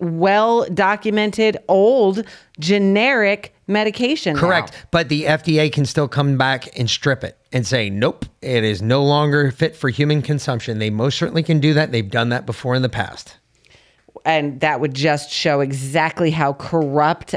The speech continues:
Speaker 1: and
Speaker 2: Do they
Speaker 1: complicit
Speaker 2: care?
Speaker 1: they are. No,
Speaker 2: Do
Speaker 1: they
Speaker 2: they,
Speaker 1: don't care.
Speaker 2: they just fucking took monoclonal antibodies away from
Speaker 1: I know.
Speaker 2: people that are gonna
Speaker 1: No,
Speaker 2: die
Speaker 1: I
Speaker 2: from
Speaker 1: know.
Speaker 2: covid.
Speaker 1: I know. I know. Listen to what Psaki has to say about it.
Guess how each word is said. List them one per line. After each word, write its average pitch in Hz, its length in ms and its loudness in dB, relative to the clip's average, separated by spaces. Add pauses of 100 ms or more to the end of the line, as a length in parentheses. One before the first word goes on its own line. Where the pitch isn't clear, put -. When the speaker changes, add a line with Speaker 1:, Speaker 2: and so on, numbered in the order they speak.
Speaker 1:
and 143 520 -2
Speaker 2:
Do 214 160 2
they 208 180 2
Speaker 1:
complicit - 40 -10
Speaker 2:
care? 233 480 0
Speaker 1:
they 170 140 0
are. 135 180 2
No, 202 160 0
Speaker 2:
Do 220 120 4
Speaker 1:
they 214 100 2
Speaker 2:
they, 214 60 -2
Speaker 1:
don't 233 220 -4
care. 156 200 0
Speaker 2:
they 120 40 -6
just - 280 -2
fucking 262 440 -2
took 240 220 0
monoclonal 185 720 0
antibodies 160 480 -2
away 147 200 0
from 185 140 -2
Speaker 1:
I 247 60 -2
know. 220 100 -2
Speaker 2:
people 175 100 -2
that 160 100 0
are 160 60 0
gonna 165 180 2
Speaker 1:
No, - 60 -6
Speaker 2:
die 156 120 2
Speaker 1:
I 220 160 0
Speaker 2:
from 311 120 0
Speaker 1:
know. 139 80 2
Speaker 2:
covid. 113 240 -4
Speaker 1:
I 226 160 0
know. 403 220 -2 (120)
I 220 140 0
know. 262 180 -2
Listen 233 300 -2
to 247 80 2
what 226 160 2
Psaki 190 420 -4
has 139 140 -4
to - 60 -20
say 123 180 -4
about 90 220 -4
it. - 100 -14